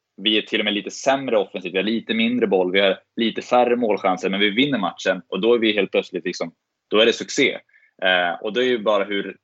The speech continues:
resultatet präglar bilden man har utåt sett. Så där tror jag att det är viktigt att inne i gruppen,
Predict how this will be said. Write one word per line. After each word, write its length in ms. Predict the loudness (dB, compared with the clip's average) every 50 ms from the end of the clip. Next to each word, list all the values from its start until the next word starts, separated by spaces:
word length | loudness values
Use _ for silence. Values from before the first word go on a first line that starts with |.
| _ -12
resultatet 600 | -10 -10 -10 -6 -2 0 0 2 0 -2 -6 _
präglar 680 | -2 0 2 4 4 4 2 2 2 2 2 0 0 -4 _ _ _ _ _ _
bilden 560 | -10 -2 2 2 4 4 4 2 2 2 2
man 100 | 0 -2
har 140 | -2 -2 -2
utåt 360 | -2 -2 -2 -4 -4 -8 -8
sett. 180 | -6 -8 -8 -6
Så 80 | -2 2
där 120 | 2 2
tror 180 | 2 2 2 2
jag 20 |
att 60 | 2
det 60 | 2
är 40 | 0
viktigt 340 | -2 -2 -2 -2 -4 -4 -4
att 60 | -6
inne 300 | -6 -4 -4 -2 0 0
i 60 | 2
gruppen, 580 | 2 2 2 0 0 _ 0 0 0 0 -4